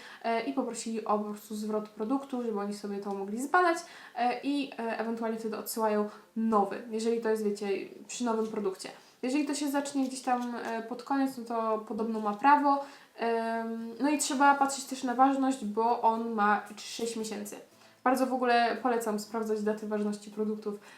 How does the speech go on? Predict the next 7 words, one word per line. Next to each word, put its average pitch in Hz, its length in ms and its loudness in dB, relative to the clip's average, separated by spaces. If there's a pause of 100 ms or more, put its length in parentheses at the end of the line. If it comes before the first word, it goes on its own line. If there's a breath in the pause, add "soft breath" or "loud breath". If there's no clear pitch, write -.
e, 233 80 -6
pielęgnacyjnych, 254 720 -2 (120)
bo 226 240 2
nie 262 140 2
sprawdzając 226 560 -4
daty 226 280 -2
ważności, 226 600 -2